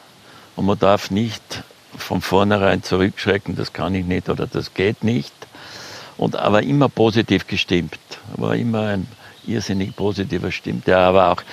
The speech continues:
irrsinnig abenteuerlustig war. Der konnte keine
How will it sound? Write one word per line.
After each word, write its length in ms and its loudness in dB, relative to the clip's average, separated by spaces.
irrsinnig 480 0
abenteuerlustig 1040 0
war. 260 4
Der 100 2
konnte 400 -2
keine 520 0